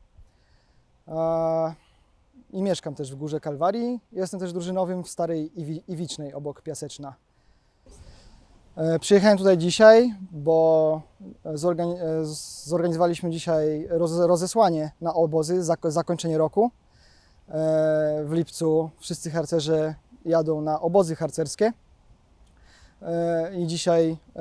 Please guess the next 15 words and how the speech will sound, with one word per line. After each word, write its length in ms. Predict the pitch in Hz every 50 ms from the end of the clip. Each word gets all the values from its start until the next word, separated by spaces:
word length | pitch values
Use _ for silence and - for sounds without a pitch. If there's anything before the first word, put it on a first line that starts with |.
| 156 151 151 151 151 151 151 151 151 151 151
e, 40 | 156
spotkaliśmy 400 | 147 - 180 - - 170 156 160 143
się 80 | 160
wspólnie 340 | 139 - - 170 165 160 156
na 120 | 160 160
mszy, 420 | 160 160 - - 170 165 175 170 175 - _ _ - _ _ _ _ _ _ -
e, 40 | - 151 151 151 151 151 151 151 151 151 151 151 151 156 151
żeby 480 | 143 165 156 160 160 156 160 160 170 - _ - _ _ - _ _ _ - _ _ - - _ _ - - 185 180 - - - 190 - - - -
celebrować 800 | _ - 202 190 185 175 165 175 170 165 170 165 - - - - - _ _
to, 120 | - 156 143 -
to, 460 | - 170 165 160 156 156 156 156 156 151 147 147 151 156 - - 165 165 165 156
to 380 | - 170 160 156 156 156 156 147 151 - - - - - -
przygotowanie 800 | - - - 160 175 165 180 165 160 170 160 156 151 151 147 - - _ - - - - - -
do 320 | - 139 151 156 151 156 -
obozu, 560 | - 165 151 165 160 156 135 143 147 143 143